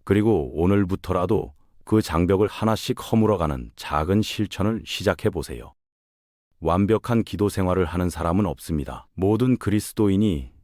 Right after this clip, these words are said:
이런 어려움들과 씨름하면서 조금씩 성장해가는 거죠. 중요한 것은 포기하지 않고 계속해서 하나님께 나아가려는 마음입니다.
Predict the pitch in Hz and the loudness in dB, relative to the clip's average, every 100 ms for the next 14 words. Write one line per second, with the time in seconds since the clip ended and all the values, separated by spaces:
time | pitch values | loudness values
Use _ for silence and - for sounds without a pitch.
0 | _ - 104 107 80 95 101 98 92 95 | _ -2 0 2 2 2 4 2 2 0
1 | 85 - 113 110 92 78 - 67 - - | -2 -2 0 2 2 -2 -6 -12 -12 -10
2 | - 85 85 - - - 98 87 87 82 | -4 0 0 -2 -10 -4 -2 0 0 0
3 | 82 67 64 - 60 _ - 95 104 107 | -2 -2 -8 -14 -18 _ -2 2 2 2
4 | 104 - 104 71 - - 127 117 113 104 | 0 0 -4 -6 -12 -2 0 2 2 2
5 | 110 82 - 80 78 _ - 85 90 90 | -2 -4 -6 -10 -10 _ -4 -2 -2 -4
6 | 92 90 82 - 101 98 92 101 82 67 | -4 -4 -4 -4 0 2 2 2 0 0
7 | 73 87 92 85 95 87 73 73 65 60 | 0 0 0 2 2 2 0 -2 -4 -10
8 | - - | -12 -16